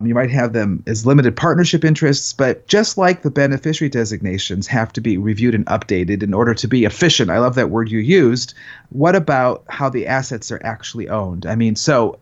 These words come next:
I'll give you a perfect example story. So husband passes away. Mom is having more and more, um, difficulty managing her, uh, financial affairs.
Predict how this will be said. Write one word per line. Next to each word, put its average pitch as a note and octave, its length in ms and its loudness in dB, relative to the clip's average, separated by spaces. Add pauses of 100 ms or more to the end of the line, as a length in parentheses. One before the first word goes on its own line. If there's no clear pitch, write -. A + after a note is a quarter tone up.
(120)
I'll D3 120 0
give C#3+ 180 0
you B2 80 -2
a G#2+ 60 -2
perfect D3 400 -4
example A#2 300 0 (120)
story. A#2+ 540 2 (460)
So B2 420 0 (300)
husband D#3 400 0
passes C#3 420 2
away. C#3+ 640 2 (400)
Mom C#3 600 4 (280)
is A#2 560 -6
having C3 280 2
more B2 200 6
and C3+ 80 4
more, B2 320 2
um, G#2+ 280 0
difficulty C#3+ 540 0
managing A#2+ 460 2
her, G#2+ 380 0
uh, F#2 100 0
financial B2+ 420 -2
affairs. C3+ 600 0